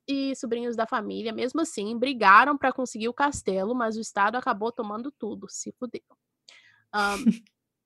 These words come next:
Speaker 1: e várias outras famílias moraram no castelinho, mesmo depois de tudo isso, inclu-, incluindo o comediante Anquito, que amava morar lá.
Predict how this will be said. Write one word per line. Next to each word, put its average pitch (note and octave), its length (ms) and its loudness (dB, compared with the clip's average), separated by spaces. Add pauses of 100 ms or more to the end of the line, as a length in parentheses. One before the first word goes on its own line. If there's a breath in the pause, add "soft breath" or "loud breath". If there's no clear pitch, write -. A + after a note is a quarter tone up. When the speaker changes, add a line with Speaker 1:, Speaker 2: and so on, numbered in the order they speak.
(160)
Speaker 1:
e A#3 80 -2
várias D#4 360 8
outras E4 280 0
famílias B3 400 0
moraram B3+ 480 4
no A#3+ 100 -6
castelinho, A3 560 -6
mesmo C4+ 300 -2
depois B3+ 300 0
de - 80 -16
tudo B3+ 240 -8
isso, F#3+ 360 -8
inclu-, B3+ 400 -2 (160)
incluindo D4 640 0 (580)
o B3 200 4
comediante B3+ 760 2
Anquito, B3+ 640 2
que - 140 -4
amava B3 420 8
morar A#3 360 4
lá. G3+ 260 4